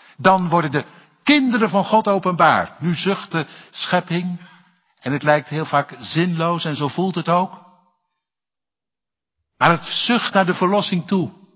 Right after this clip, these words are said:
Alles roept daarom. Of het nu om een virus gaat of om een crisis. Het zucht. Het zucht de verlossing tegemoet, zegt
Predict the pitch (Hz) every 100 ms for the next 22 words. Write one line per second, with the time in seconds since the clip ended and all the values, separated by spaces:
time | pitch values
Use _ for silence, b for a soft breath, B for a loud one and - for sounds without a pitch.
0 | _ _ _ _ _ _ _ 196 180 156
1 | 208 - 156 123 101 80 _ _ _ _
2 | _ _ _ _ _ _ _ _ _ _
3 | _ _ _ _ 120 139 151 139 135 170
4 | 180 165 - - 156 156 127 139 123 170
5 | 175 165 175 - - _ _ _ _ _
6 | _ _ _ _ _ _ _ _ _ _
7 | _ _ _ _ _ _ _ _ 131 -
8 | - 151 - - - _ _ _ _ _
9 | _ _ _ _ _ _ _ _ _ _
10 | 123 - 165 - - - 123 131 131 135
11 | 143 131 - 131 143 - - 107 - -
12 | -